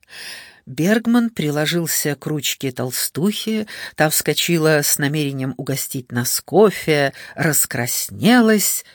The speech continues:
в глазах появился блеск. Бергман опустился в кресло,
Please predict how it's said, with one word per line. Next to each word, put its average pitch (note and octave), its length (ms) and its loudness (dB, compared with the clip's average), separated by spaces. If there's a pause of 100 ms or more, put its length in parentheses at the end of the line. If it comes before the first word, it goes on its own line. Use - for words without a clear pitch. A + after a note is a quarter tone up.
(200)
в C3+ 100 -8
глазах C#3 600 2
появился C#3+ 580 -2
блеск. - 600 -6 (600)
Бергман C3+ 640 -2
опустился A#2 680 -8
в - 80 -20
кресло, C4+ 600 -4